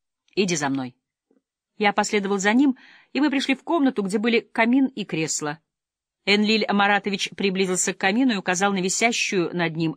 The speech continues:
чёрно-белую фотографию летучей мыши. Снимок был сделан с близкого расстояния.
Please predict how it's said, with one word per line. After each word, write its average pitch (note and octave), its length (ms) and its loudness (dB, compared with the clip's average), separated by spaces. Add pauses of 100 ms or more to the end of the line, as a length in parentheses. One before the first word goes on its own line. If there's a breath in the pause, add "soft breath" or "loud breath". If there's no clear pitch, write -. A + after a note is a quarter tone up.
чёрно-белую F3 520 -2
фотографию E3+ 540 -2
летучей D#3 380 -8
мыши. C3 360 -8 (840)
Снимок A#3+ 440 2
был D4+ 140 0
сделан C#4+ 300 0
с A#3+ 60 -2
близкого A3 400 -2
расстояния. D#3 680 -2